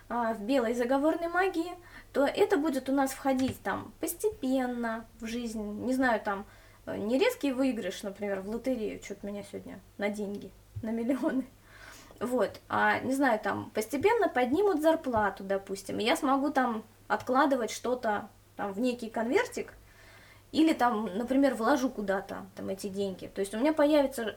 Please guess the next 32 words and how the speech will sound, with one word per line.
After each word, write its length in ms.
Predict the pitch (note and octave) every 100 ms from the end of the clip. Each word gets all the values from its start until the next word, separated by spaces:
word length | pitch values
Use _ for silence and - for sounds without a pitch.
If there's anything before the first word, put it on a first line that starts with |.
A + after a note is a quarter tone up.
| -
лишний 480 | G#3 D4+ - A3+
какой-то 320 | G3+ A3+ G#3+ G3+
доход, 480 | G#3 A3 - A#4 - - - - - -
который 340 | A3 F4+ E4
я 80 | C4
смогу 320 | C4+ B3+ B3+
там 200 | C4 G#3
куда-то 400 | - A#3 A3+ F#3
вложить, 520 | F#3 A3+ C4+ A4 -
и 80 | C#4
через 260 | - C4 C4+
некоторое 460 | C#4 C#4+ - A#3+
время, 320 | A#3 F4 A#4 C4+
в 80 |
общем, 340 | D#4 - C#4 A#3 - - - -
так 160 | A3
это 200 | B3 A3+
неожиданно, 920 | G#3 A3 B3 G4 G#4 D#4+ D4 C4+ B3+ - - - -
значит, 320 | A3+ A3+ A3 - - -
обнаружу, 760 | A3 A#3 A#3 F4 G4 F4 C#4+ - - -
что, 240 | - -
что 200 | - C#4
этот 280 | D4 E4 -
миллион 420 | A#3+ B3 C#4+ D#4
скопился. 640 | - A#3+ A#3 G3+ - - - -
Ну, 100 | A4+
такой 260 | G4+ D#4+ F#3
странный 380 | - F4 B4 D#4+
пример, 320 | B3+ B3 A3
конечно, 420 | - A#3 F#3+ - G3
но 120 | D#4+
вот, 160 | F#4